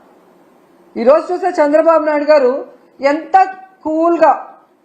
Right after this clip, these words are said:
సంపద సృష్టించాక, ఆదాయం పెరిగాక అప్పుడు సూపర్ సిక్స్ ని అమలు చేస్తామని చావు కబురు చల్లగా చెప్తున్నారు. మరి ఆ రోజు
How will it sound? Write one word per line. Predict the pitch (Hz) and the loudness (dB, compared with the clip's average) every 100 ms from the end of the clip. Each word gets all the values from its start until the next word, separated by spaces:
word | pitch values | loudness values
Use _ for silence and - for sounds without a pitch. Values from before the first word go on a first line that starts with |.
| _ | _
సంపద | 247 277 302 320 302 | -6 -4 0 -2 -2
సృష్టించాక, | - 226 - 277 269 277 254 254 254 254 - _ _ 180 | -10 -16 -12 -12 -2 0 0 0 0 -2 -8 _ _ 0
ఆదాయం | 208 277 311 320 320 | 2 2 2 2 0
పెరిగాక | 285 202 196 247 277 269 262 240 240 - _ - | -4 -4 -4 0 2 2 2 0 0 -10 _ -4
అప్పుడు | 220 240 381 403 | -2 -2 -4 -4
సూపర్ | - 330 320 330 | -4 -6 0 -2
సిక్స్ | 320 311 - | -2 -10 -8
ని | 302 | -2
అమలు | 269 269 294 | -2 0 -4
చేస్తామని | 294 262 262 262 254 247 220 226 - - | -2 -4 0 0 0 -2 -4 -6 -14 -6
చావు | 277 269 302 | 0 2 2
కబురు | 294 269 277 | 0 -4 -4
చల్లగా | 285 269 220 240 240 | -6 -4 -2 0 0
చెప్తున్నారు. | 254 226 226 214 202 185 - - _ _ - | -2 -4 -4 -4 -2 -4 -6 -20 _ _ -4
మరి | 254 311 | 0 4
ఆ | 269 262 294 | 4 4 2
రోజు | 311 339 339 | 2 0 0